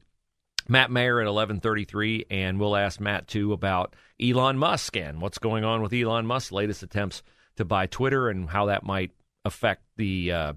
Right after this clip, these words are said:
discourse that we have in our country if, hey, here's a novel idea, Twitter becomes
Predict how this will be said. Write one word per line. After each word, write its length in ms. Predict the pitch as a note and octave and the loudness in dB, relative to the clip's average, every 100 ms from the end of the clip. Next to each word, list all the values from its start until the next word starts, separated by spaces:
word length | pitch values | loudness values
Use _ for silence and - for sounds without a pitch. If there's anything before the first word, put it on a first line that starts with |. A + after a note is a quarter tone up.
| - | 2
discourse 480 | F3 - - F#2+ - | 2 2 -2 -4 -4
that 100 | G2 | -4
we 120 | F#2 | 0
have 180 | G#2+ G2+ | 0 2
in 60 | |
our 120 | F#2+ F2 | -2 -2
country 420 | - C3+ G2+ G2 | -2 -2 -4 -2
if, 220 | C4 A3 | 2 2
hey, 220 | - A#3 C3 | 2 0 0
here's 220 | A#2 C3 | -4 -4
a 40 | |
novel 280 | E2 D2 D2 | -6 -6 -4
idea, 320 | E2 F#2 E3+ - _ _ _ - | -4 0 -2 -2 _ _ _ -2
Twitter 280 | C#3+ D3+ | 2 4
becomes 540 | C3+ C#3 B2 C3 C3 | 2 0 0 0 0